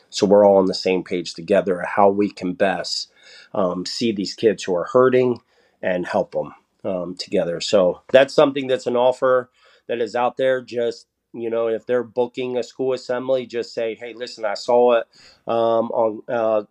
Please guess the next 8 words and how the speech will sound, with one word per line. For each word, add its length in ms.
Kevin 260
Hughes', 720
uh, 220
podcast, 840
and 600
I 260
just, 400
uh, 440